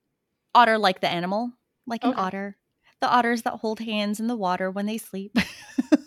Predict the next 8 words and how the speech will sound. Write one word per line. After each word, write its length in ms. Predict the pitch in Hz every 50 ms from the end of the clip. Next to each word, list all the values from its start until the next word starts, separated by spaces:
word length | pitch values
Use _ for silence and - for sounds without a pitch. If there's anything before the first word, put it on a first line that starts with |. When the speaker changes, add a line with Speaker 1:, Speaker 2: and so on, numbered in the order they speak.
| 370 403 - - - 381 - - - - - - - - -
Speaker 1:
But 100 | - 254
it's 120 | 254 254 - -
otter 220 | 196 196 202 240 262
dot 240 | 240 254 240 - -
A 180 | 240 240 226 202
I. 380 | 170 160 160 165 180 214 247 247 - - - - - - _ -
And, 580 | - 202 202 196 190 185 185 185 180 185 185 - - -
um, 580 | 180 180 180 175 170 170 165 165 165 165 170